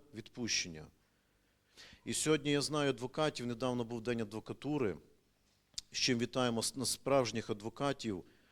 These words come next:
І в День Святителя Ніколая він, так як і Святитель Ніколай, був справжнім адвокатом для невинно засуджених. І скільки мені постійно кажуть адвокати, коли зустрічаємося на каву, як важко, каже, ми знаємо, людина невинна.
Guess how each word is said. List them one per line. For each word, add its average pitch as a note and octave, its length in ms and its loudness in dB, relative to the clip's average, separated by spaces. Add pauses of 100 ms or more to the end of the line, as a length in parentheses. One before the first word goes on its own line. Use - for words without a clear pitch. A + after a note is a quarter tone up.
(420)
І A2 100 -6
в G#2+ 40 -4
День C3 200 2
Святителя A#2 460 -4
Ніколая A#2+ 580 2
він, A2 300 -2 (180)
так A#2+ 200 -2
як - 160 -6
і - 40 -4
Святитель - 400 -4
Ніколай, C3 420 0
був A2+ 160 -6
справжнім A2 520 -2
адвокатом G#2 600 -6
для G2+ 320 -2 (400)
невинно A2 440 0
засуджених. F#2+ 920 -6 (720)
І A#2+ 100 -4
скільки D#3 360 -2
мені C#3+ 140 2
постійно C#3 460 -2
кажуть C3 400 0
адвокати, A#2 640 -2
коли A2+ 240 -4
зустрічаємося A#2 680 -2
на A2 120 -2
каву, B2+ 400 -4 (1000)
як B2+ 280 2
важко, C#3 340 2
каже, C3 260 0
ми C3+ 140 4
знаємо, C#3 500 2
людина C3+ 460 2
невинна. A2+ 760 2